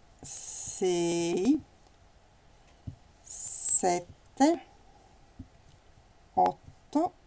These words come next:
nove, dieci,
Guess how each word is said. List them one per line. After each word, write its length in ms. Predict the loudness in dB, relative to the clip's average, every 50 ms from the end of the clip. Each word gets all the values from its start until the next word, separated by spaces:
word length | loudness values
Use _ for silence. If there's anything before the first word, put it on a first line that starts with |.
| _ -20 -20 -20 _ -20 -20 -20 -20 -20 -20 -20 _ _ -20 -20 -20 _ _ -20 -20 -20 _ _ -16 _
nove, 1040 | -8 -6 -6 -4 -4 -2 0 0 0 0 0 0 -2 -2 0 2 2 2 2 0 -4 _ -20 _ -20 _ _ _ _ _ _ _ _ -20 _ _ _ _ _ _ _ _ _ _ _ -20 _ -20 _ -20 -20 -20 _ -20 -20 -20 _ -20 -20 _ -20 -20 _ -16
dieci, 800 | -16 -10 -6 -2 -2 0 0 -2 -4 -4 -6 -4 -2 -2 -2